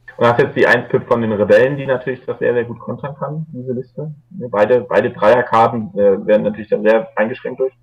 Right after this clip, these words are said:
Aber Klone haben natürlich das, dieses Potenzial noch nicht. Das heißt, das ist auf jeden Fall vom Matchup her, dem I S F, freuen sich da bestimmt drüber, dass sie da nicht auf diese Kommandokarten achten müssen,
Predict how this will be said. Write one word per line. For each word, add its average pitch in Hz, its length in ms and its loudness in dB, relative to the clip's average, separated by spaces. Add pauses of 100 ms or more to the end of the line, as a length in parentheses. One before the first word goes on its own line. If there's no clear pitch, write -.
(500)
Aber 190 520 4
Klone 147 300 0
haben 147 60 0
natürlich - 340 -6
das, - 400 -4
dieses 117 200 -10
Potenzial 104 380 -6
noch 95 160 -8
nicht. - 240 -16 (140)
Das - 160 -16
heißt, 101 200 0
das 104 140 4
ist 107 220 -8
auf - 120 -4
jeden 104 180 -8
Fall 104 300 4 (720)
vom 117 120 2
Matchup 131 340 4
her, 113 140 6
dem 107 180 0
I 104 120 2
S - 80 -8
F, 107 140 -4 (920)
freuen 131 260 4
sich 113 60 -6
da - 100 2
bestimmt - 280 -6
drüber, 110 180 2
dass 101 140 4
sie 107 100 -4
da 98 160 0
nicht 107 200 -6
auf - 80 -12
diese 101 180 -8
Kommandokarten 98 880 -4
achten - 300 -6
müssen, - 340 -10